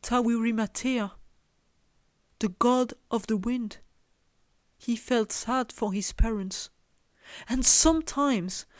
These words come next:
sometimes in his sadness, he gets so angry and blows so hard to try and uproot the trees, the trees of his brother, Tanemahuta.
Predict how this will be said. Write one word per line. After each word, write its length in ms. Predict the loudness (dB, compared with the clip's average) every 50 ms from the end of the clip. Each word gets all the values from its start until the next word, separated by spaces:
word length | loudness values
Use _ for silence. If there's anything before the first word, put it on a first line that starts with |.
| -20 -20 -10
sometimes 800 | -4 0 2 6 6 6 6 4 2 0 0 2 2 2 2 0
in 100 | -2 -2
his 160 | -2 -2 -2
sadness, 760 | -2 -2 0 -2 -2 -2 -2 -4 -4 -4 -4 -4 -6 -6 -8 _ _ _ _ _ _ _ _ _ _ _ _
he 120 | -4 0 6
gets 260 | 6 6 6 6 4
so 560 | 4 6 4 6 6 8 8 8 6 6 4 _
angry 520 | 2 2 2 2 0 -2 -2 -4 -4 -8 _ _ _ _ _ _ _ _ _
and 220 | 4 6 6 6
blows 320 | 6 6 4 6 4 4 2
so 540 | 0 0 2 2 4 6 6 8 8 6 4
hard 480 | 4 2 2 2 2 2 0 -2 -4 -10 _ _ _ _ _ _ _ _
to 100 | -2 -2
try 480 | -2 0 0 4 4 6 6 4 2 0 -2
and 140 | -2 0 0
uproot 440 | -2 -2 -2 -2 0 0 0 -2 -6
the 160 | -6 -6 -6
trees, 680 | -6 _ -8 -2 -2 -2 0 0 -4 -6 -6 -8 -10 -12 -14 _ _ _ _ _ _ _ _ _
the 100 | -2 -2
trees 560 | -2 -2 2 4 6 8 8 6 6 4 -2 -6 _ _
of 160 | -4 -4 -2 -2
his 180 | -4 -4 -4
brother, 520 | -6 _ 0 0 0 2 0 -2 -2 -2 -6 _ _ _ _ _ _ _ _ _ _ _ _ _ _
Tanemahuta. 840 | -2 0 0 0 0 0 0 -2 -2 -4 -6 -8 -8 -8 -8 -10